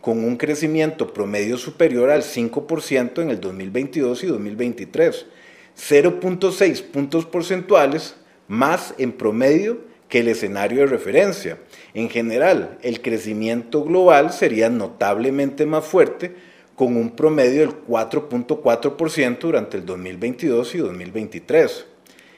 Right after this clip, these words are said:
En síntesis, los pronósticos sobre el ritmo de la recuperación mundial están sujetos a una considerable incertidumbre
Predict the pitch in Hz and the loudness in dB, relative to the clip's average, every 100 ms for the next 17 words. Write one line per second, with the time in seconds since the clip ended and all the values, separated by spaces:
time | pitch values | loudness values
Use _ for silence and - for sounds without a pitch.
0 | _ _ _ _ - 113 - 214 233 233 | _ _ _ _ -8 -6 -6 -2 -2 -2
1 | 98 - 76 - - _ _ 104 104 - | -6 -8 -14 -18 -20 _ _ -6 -6 -4
2 | 113 107 107 110 110 160 165 160 180 165 | -4 -2 0 -2 -2 -8 -4 -2 0 0
3 | 160 156 143 185 165 104 95 90 87 87 | 0 -2 -2 -2 -2 -4 -4 -4 -6 -8
4 | - 98 92 87 92 101 120 160 170 110 | -10 -4 -4 -4 -8 -6 -4 -2 4 4
5 | 127 - - - - 104 - 101 104 101 | 4 -2 -14 -20 -6 -4 -4 -6 -6 -6
6 | 143 135 127 117 165 151 95 101 107 - | -8 0 2 4 0 0 -2 -2 -6 -4
7 | 143 127 127 123 104 92 90 90 95 113 | -4 -4 -8 -6 -4 -4 -2 -2 -4 -6
8 | 135 113 - - 82 101 170 160 85 73 | -6 -6 -8 -10 -10 -4 -2 -2 -6 -12